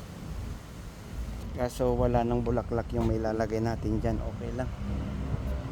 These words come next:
At least may tanim natin. So guys, at ayan na. Nilalagay na natin lahat.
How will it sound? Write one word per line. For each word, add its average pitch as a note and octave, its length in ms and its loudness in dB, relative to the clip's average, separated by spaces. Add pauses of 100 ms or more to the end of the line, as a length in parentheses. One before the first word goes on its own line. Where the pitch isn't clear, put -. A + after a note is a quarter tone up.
(140)
At - 160 -6
least A2+ 160 -4
may A#2 160 0
tanim A2+ 320 2
natin. G#2+ 400 2 (2000)
So C#3 240 -2
guys, G3+ 480 0 (480)
at C#3+ 240 2 (880)
ayan C#3+ 320 0
na. F3 160 0 (1120)
Nilalagay B2 560 -4
na C3 80 -2
natin B2+ 400 -4
lahat. C3 240 -6